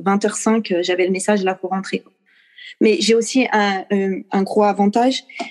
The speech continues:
c'est que, si vous voulez, la salle de, l'école de ma maman, euh, elle est dans l'habitation de ma maman. C'est une maison qui est divisée en deux. Il y a un côté école de danse et un côté, une côté habitation. Et moi, j'habite en face.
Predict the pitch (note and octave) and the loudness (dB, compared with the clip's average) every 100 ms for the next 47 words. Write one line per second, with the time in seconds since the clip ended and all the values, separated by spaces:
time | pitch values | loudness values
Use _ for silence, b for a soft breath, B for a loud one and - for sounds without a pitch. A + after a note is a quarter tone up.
0 | B - G#3 G#3 F#3+ - - G3 G#3 A#3+ | B -2 0 0 -2 -4 -6 0 2 2
1 | G#3 G3+ - - - A3+ G#3 G#3 G#3 A#3 | 0 -2 -8 -4 0 0 0 0 2 2
2 | C4 A#3+ A3+ G#3+ G#3 G3+ A3 C4 _ _ | 2 2 2 2 2 0 -2 -4 _ _
3 | _ _ - - G3 F3+ F3+ _ G3 F#3+ | _ _ -18 -6 -4 -4 -8 _ -2 2
4 | G3 - A3 A#3 A3 G#3 G#3+ G#3 A#3+ A3+ | 0 2 2 2 0 0 -2 0 0 2
5 | G#3 G3+ F#3 - - - F#3+ F3 E3+ F3 | 2 0 -2 -8 -14 -4 -2 -2 -4 -4
6 | F#3 G3+ G3+ F3 F3 F3+ F#3 F3+ F3 A3 | 0 0 0 -4 -4 -2 -2 -2 2 2
7 | G#3 F3 F#3 G3 G3 G3 F#3 F3+ G3 G#3+ | 2 -2 -2 0 2 2 0 0 0 0
8 | G3 F3 G3 - - G#3 G3 G#3 G#3 G#3+ | -2 -4 -4 -6 0 0 2 0 2 0
9 | G3+ G#3 G3+ F#3+ - F#3+ A3 A#3 G#3 G3 | 0 0 0 -2 0 2 2 2 -2 0
10 | G#3+ - G3 - | -2 0 -4 -6